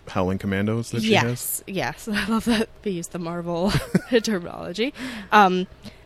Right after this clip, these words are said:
Speaker 2: he is introduced, and initially when they speak to each other, they speak to each other in, um, one of the, well, the Blackfoot language,
Speaker 1: Mm-hmm.
Speaker 2: um, which is called, uh, Siksika. And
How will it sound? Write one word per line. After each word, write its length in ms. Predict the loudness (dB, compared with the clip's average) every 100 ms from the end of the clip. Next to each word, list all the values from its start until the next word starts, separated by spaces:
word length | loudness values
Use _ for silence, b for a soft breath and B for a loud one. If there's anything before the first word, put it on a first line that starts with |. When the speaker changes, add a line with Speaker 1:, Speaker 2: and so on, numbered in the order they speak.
| -20
Speaker 2:
he 300 | -6 0 6 8
is 260 | 6 2 0
introduced, 800 | 0 0 -2 0 0 0 -4 -2
and 240 | 0 0 -2 -10 -20 -4
initially 520 | 2 6 4 4 -2 -2
when 240 | -2 -2
they 360 | -2 0 -2 -6 -12
speak 260 | -2 0 0
to 80 |
each 160 | -4 -2
other, 200 | -2 0
they 100 | 0
speak 300 | -2 -4 -6
to 100 | -4
each 140 | -4 -2
other 220 | -2 -2
in, 260 | -2 -2 -4
um, 280 | -4 -4 -6 -10 _ -4
one 200 | -2 -2
of 140 | -2
the, 180 | -4 -2
well, 200 | -2 0
the 120 | -2
Blackfoot 540 | 0 0 0 -4 -8 -8 -12 -10
language, 540 | -8 -8 -12 -8 -6
Speaker 1:
Mm-hmm. 200 | -4 -6 B B B B B 2
Speaker 2:
um, 260 | 2 2
which 140 | -2 -4
is 120 | -4
called, 340 | 0 2 2 -2
uh, 240 | -2 -2 -4 -8 -6
Siksika. 520 | -6 -4 -4 -6 -10 -16 B B B B B B B 0
And 360 | 4 6 4 2